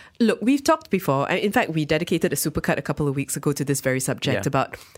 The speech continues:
Speaker 1: political correctness and how sometimes it, it can really wreck with things.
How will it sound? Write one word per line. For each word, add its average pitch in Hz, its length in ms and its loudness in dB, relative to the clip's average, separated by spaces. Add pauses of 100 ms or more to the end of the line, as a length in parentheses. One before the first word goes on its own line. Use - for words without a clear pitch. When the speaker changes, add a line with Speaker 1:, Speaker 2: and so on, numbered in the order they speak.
(120)
Speaker 1:
political 185 420 0
correctness 156 500 0
and 143 120 -2
how 147 120 0
sometimes 147 480 -2
it, - 120 -4 (760)
it 208 80 0
can 185 160 2
really 180 220 2
wreck 151 260 -2
with - 180 -2
things. 139 300 -2